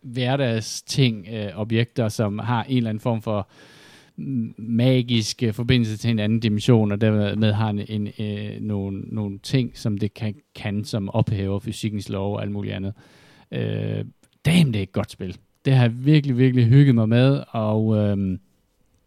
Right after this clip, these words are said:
har været et af de spil, som jeg har, har glædet mig rigtig meget til at komme hjem og spille, og jo længere jeg kommer ind i det, jo mere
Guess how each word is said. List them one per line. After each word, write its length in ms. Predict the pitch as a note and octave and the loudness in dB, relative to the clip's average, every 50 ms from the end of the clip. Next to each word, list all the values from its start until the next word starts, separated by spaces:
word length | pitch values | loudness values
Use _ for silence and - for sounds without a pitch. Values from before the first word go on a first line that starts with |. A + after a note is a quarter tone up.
| _ _ _ _ _ _ _ _ _ _ - - | _ _ _ _ _ _ _ _ _ _ -6 -2
har 140 | - - C3 B2+ | 0 2 4 6
været 460 | B2+ B2+ B2 A#2+ A#2+ A#2+ C3 B2 C#3 | 6 8 8 8 6 4 4 4 4
et 80 | C#3+ | 4
af 100 | D#3 C3+ | 4 4
de 120 | B2+ C3+ B2+ | 4 0 -2
spil, 280 | - - C#3+ C#3 C3+ | 2 4 4 4 6
som 280 | C3 C#3+ C#3 B2+ A#2+ - - _ _ _ _ _ _ _ _ _ _ - | 6 4 4 4 4 2 -2 _ _ _ _ _ _ _ _ _ _ -12
jeg 200 | - E3 D3 A2+ | -6 -2 2 2
har, 300 | G#2+ G#2+ G#2+ A2+ A2 G#2+ G#2+ - _ _ _ - | 4 4 4 4 4 2 0 -2 _ _ _ -6
har 160 | B2 A#2+ A2+ | -4 -4 -2
glædet 280 | - A#2+ B2 C#3 D3+ | 0 2 2 4 4
mig 100 | D3 C3 | 2 2
rigtig 160 | C3 C#3+ C#3+ C3 | 2 2 2 2
meget 220 | A#2+ A#2 B2 B2 | 0 0 0 0
til 100 | - D3 | 0 0
at 60 | B2 | 0
komme 180 | - B2 A#2 A#2+ | 0 2 2 2
hjem 180 | B2 B2+ C3 | 2 0 0
og 180 | - - A2+ G#2+ | -2 -6 -8 -6
spille, 360 | - - A#2+ A#2 A#2+ C3 C3+ | -2 0 2 2 2 2 2
og 140 | A#2+ A#2+ A2+ | 2 2 2
jo 60 | A2+ | 2
længere 340 | A2 A2+ B2 C#3 D#3 D#3+ D3 | 2 2 4 4 4 4 4
jeg 120 | B2 A2 | 2 2
kommer 200 | - A#2 A2 A2+ | 0 0 0 0
ind 140 | A2+ A2+ A2+ | 0 0 0
i 120 | A2+ A2 G#2 | 0 -2 -2
det, 160 | G#2+ G#2+ G#2+ | -4 -4 -2
jo 80 | G#2+ | -2
mere 640 | G#2+ A2 A2 A2 A#2 A#2+ B2 B2 C3+ C3+ C3+ B2 | -2 0 0 2 2 4 4 4 4 4 2 0